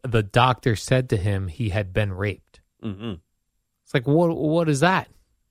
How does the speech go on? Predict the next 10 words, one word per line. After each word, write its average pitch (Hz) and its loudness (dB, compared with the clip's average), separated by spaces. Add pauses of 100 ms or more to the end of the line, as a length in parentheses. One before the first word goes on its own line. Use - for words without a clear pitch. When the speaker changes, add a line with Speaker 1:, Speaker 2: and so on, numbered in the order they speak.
(400)
Speaker 2:
Yeah. 117 -2 (360)
Yeah. 131 0
I, 95 0 (160)
I 107 -4 (180)
Speaker 1:
It's - -6
so 196 0
weird. 165 -4 (320)
Speaker 2:
Or 113 -6
maybe 87 -10
he 92 -12